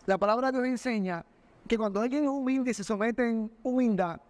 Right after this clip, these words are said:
Dios te da mayor gracia. Dios, mujer, te da mayor gracia.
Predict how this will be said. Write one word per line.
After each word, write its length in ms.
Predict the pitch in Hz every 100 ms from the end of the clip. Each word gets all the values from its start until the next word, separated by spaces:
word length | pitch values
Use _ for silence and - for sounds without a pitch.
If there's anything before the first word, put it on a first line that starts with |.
| - - -
Dios 400 | 208 220 208 208
te 80 | 220
da 120 | 190
mayor 280 | 202 202 208
gracia. 500 | 202 208 202 175 - - _ _ - - - - - - - - - - - -
Dios, 560 | 202 202 214 214 - -
mujer, 480 | 185 180 190 208 208 _ _ - -
te 140 | - 170
da 360 | 180 190 196 - -
mayor 360 | 175 175 180 190
gracia. 540 | 170 156 139 135 117